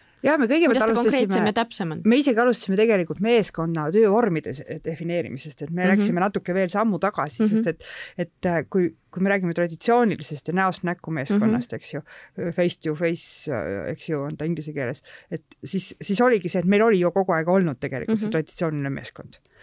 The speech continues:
Speaker 1: Ja siis vaatasime, mis nüüd siis, äh, mis sellest saanud on, eks ju, et see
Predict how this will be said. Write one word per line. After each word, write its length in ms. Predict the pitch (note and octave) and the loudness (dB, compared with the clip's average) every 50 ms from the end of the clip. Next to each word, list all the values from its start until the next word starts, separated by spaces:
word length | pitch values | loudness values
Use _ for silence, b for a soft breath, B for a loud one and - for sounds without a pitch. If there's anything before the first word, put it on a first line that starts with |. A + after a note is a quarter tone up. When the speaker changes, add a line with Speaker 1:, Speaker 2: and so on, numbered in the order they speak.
| B B B B | B B B B
Speaker 1:
Ja 60 | G3 | -4
siis 180 | F3 G3+ A#3 G3 | -2 -2 0 0
vaatasime, 300 | A3+ G#3+ G3+ - - F3 F3 | 0 0 0 -2 0 2 2
mis 160 | G#3 B3 A#3 - | 4 2 2 2
nüüd 140 | G#3+ F3+ - | 0 -2 -2
siis, 300 | - - E3+ - - - | -4 -8 -10 -10 -8 -6
äh, 140 | F3+ E3 D#3+ E3 | -4 -2 0 0
mis 140 | G3 G3 - | 0 0 0
sellest 220 | - F3+ F3 - - | 0 -2 -2 0 2
saanud 360 | D#4 F4 F#4+ E4+ A#3 G3 F#3 | 2 4 4 4 2 2 0
on, 180 | F3 F3 E3+ | -2 -2 -2
eks 220 | D#3+ F3 - - - | -4 -6 -6 -4 -4
ju, 100 | F3 E3+ B B B B | -4 -4 B B B B
et 120 | - D#3+ - | -10 -8 -4
see 160 | - G3+ F#3 | -2 -2 -2